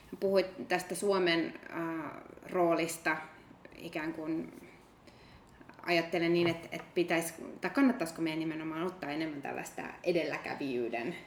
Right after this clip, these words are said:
äh, ajatuksen hyödyntämistä, että ei, ei passiivisesti vaan, vaan seurata.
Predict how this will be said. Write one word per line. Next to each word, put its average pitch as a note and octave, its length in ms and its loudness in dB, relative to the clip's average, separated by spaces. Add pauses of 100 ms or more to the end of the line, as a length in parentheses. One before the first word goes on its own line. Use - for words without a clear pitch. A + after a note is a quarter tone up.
(260)
äh, - 60 -18 (400)
ajatuksen D3 600 -4
hyödyntämistä, E3+ 800 -2
että E3 140 -6
ei, E3+ 260 2
ei F3+ 120 -2
passiivisesti F3 840 -6
vaan, E3+ 240 -6 (400)
vaan E3+ 140 -4
seurata. E3+ 440 0